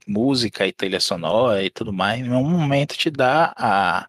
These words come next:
a noção exata do que tá acontecendo ali. Não casa em momento nenhum. É tipo um, um filme do Almodóvar em que a música nunca faz sentido com o que você tá assistindo, né? <laughs> Os fãs aí do Almodóvar vão querer me matar por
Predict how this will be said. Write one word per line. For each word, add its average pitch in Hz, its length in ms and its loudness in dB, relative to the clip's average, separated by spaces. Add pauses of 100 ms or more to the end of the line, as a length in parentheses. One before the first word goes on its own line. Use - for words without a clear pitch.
a 123 120 0
noção 120 360 0
exata 113 480 0
do 101 140 -8
que - 100 -12
tá 110 140 -2
acontecendo 98 540 -4
ali. 95 280 0
Não 117 180 -2
casa 123 380 0
em 139 40 -2
momento 117 500 -2
nenhum. 131 300 2
É 127 40 0
tipo 175 280 -4
um, 180 400 -4 (120)
um 131 120 0
filme 151 240 -2
do 147 60 2
Almodóvar 135 600 2
em 135 60 -2
que 131 320 0
a 113 80 2
música 123 300 -2
nunca 143 200 -4
faz 139 220 0
sentido 123 320 -4
com - 80 -8
o 117 60 -8
que - 100 -16
você 123 140 -2
tá 117 100 0
assistindo, 92 560 -2
né? 98 160 -2
<laughs> - 420 -6 (320)
Os - 120 0
fãs 110 260 0
aí 113 80 2
do 110 80 0
Almodóvar 104 380 0
vão 107 100 -10
querer 107 160 -2
me 101 60 -4
matar 104 340 -2
por - 80 -10